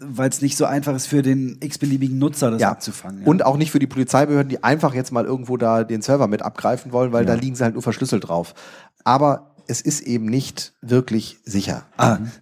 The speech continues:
Speaker 1: ich muss zur Polizeibehörde noch mal einhaken, weil das so ein Rundumschlag durch den, äh, heutigen Podcast ist. Zum einen ist ja... Ähm, Foursquare einer meiner Lieblings-, äh, Social-Media-Dienste, äh, wo ich natürlich auch nicht, äh, jeden als Kontakt habe, sondern Leute, die ich auch schon mal irgendwie getroffen habe, wo ich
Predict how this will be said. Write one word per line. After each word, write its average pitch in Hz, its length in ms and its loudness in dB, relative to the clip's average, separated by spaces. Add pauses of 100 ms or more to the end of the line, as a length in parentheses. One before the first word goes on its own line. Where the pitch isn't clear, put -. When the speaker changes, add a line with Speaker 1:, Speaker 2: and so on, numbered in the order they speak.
(160)
Speaker 1:
ich 117 160 -2
muss 123 160 -2
zur - 160 -4
Polizeibehörde 120 560 2
noch 110 140 -2
mal 110 220 2
einhaken, 113 440 0
weil 110 100 0
das 107 120 -2
so 113 100 0
ein 113 200 -2
Rundumschlag 127 760 0
durch 120 160 -4
den, 117 260 -2
äh, 101 140 -6
heutigen 110 300 -4
Podcast 110 500 -4
ist. - 160 -10 (460)
Zum - 180 0
einen 135 220 2
ist 117 120 -2
ja... 120 260 6
Ähm, 117 520 0 (300)
Foursquare 147 460 4
einer 123 220 2
meiner 120 400 2
Lieblings-, 131 840 -2
äh, 113 160 2
Social-Media-Dienste, 123 1080 2 (680)
äh, 120 180 6
wo 113 140 2
ich 107 100 -2
natürlich 113 360 0
auch 107 100 0
nicht, - 360 -4
äh, 107 100 0
jeden 120 400 0
als 107 200 0
Kontakt 123 340 -4
habe, 123 200 2
sondern 110 220 4
Leute, 120 340 4
die 113 340 -2
ich - 140 -2
auch 107 100 -6
schon 113 100 0
mal 110 120 4
irgendwie 113 180 2
getroffen 120 380 0
habe, 120 240 2
wo 110 100 2
ich - 220 -2